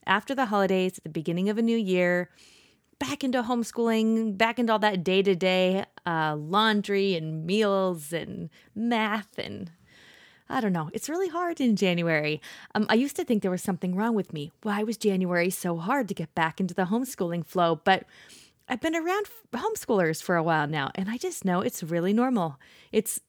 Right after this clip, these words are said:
a hard time. January is a hard time to jump back into things. We're all out of our routines. Our kids have been, well, at least my kids have been eating too much sugar. <laughs> Maybe I've been eating too much sugar. That's why in this episode, before we launch into the rest of our new podcast season here at Read Aloud Revival,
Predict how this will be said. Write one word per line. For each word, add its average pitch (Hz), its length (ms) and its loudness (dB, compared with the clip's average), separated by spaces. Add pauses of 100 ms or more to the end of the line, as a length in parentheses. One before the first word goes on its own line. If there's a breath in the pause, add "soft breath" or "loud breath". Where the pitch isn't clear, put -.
(340)
a 208 60 2
hard 214 320 2
time. 277 240 -2
January 226 280 2
is 240 80 0
a 208 80 -2
hard 185 200 0
time 240 220 -2
to 196 80 0
jump 190 220 -2
back 240 240 -2
into 175 160 -2
things. 151 360 -4 (400 loud breath)
We're 190 140 2
all 208 180 4
out 202 120 4
of 185 80 0
our 170 120 2
routines. 254 480 -2
Our 170 100 -2
kids 196 220 -2
have 180 80 -6
been, 165 220 -2
well, 165 120 0
at - 40 0
least 190 140 -2
my 196 200 6
kids 147 260 -4
have 165 100 -4
been 165 120 -2
eating 165 200 -4
too 208 140 0
much 170 180 0
sugar. 262 360 -2 (200)
<laughs> 427 220 -2
Maybe 220 180 0
I've 349 160 4
been 381 80 0
eating 370 220 0
too 370 140 0
much 339 160 -4
sugar. 311 300 -6 (640 loud breath)
That's 285 380 6
why 214 220 4
in 220 160 8
this 277 160 2
episode, 233 360 4
before 233 360 4
we 269 120 2
launch 208 300 2
into 196 180 2
the 180 140 0
rest 180 400 0
of 175 80 -2
our 180 100 2
new 175 240 2
podcast 160 680 -2
season 160 400 -4
here 156 300 -2
at - 200 -6
Read 170 140 -2
Aloud 160 180 0
Revival, 160 500 0